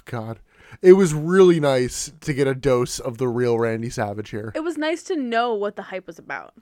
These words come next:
Speaker 1: Yeah.
Speaker 2: Or at least partially.
Speaker 1: Speaking of the hype, we get a random match up next.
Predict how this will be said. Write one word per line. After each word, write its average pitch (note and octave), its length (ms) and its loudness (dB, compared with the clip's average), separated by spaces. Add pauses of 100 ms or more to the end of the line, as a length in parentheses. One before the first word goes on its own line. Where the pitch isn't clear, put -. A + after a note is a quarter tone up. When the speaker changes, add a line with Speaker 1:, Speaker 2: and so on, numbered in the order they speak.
Speaker 1:
Yeah. A#2 280 -8 (260)
Speaker 2:
Or A3+ 40 -12
at A#3 60 -6
least B3 240 -8
partially. E3+ 600 -12 (800)
Speaker 1:
Speaking A#3+ 380 -6
of G#3 60 6
the D3 120 4
hype, F3 320 2
we C3+ 100 -4
get G#3 180 2
a B2+ 100 2
random B2 960 -2
match A#2 420 -2 (100)
up C#3+ 280 -4
next. - 600 -6